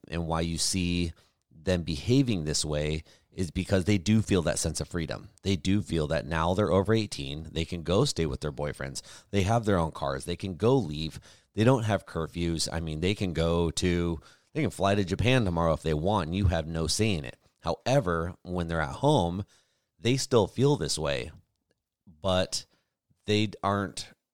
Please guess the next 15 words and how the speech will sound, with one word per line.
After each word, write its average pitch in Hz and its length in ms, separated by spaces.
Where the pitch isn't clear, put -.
realizing 87 680
that 82 320
not 101 180
only, 104 340
they've 104 400
been 135 200
under 90 180
your 76 100
roof 76 200
for 80 100
a 76 40
long 69 200
time, 76 340
but 87 360
things 143 380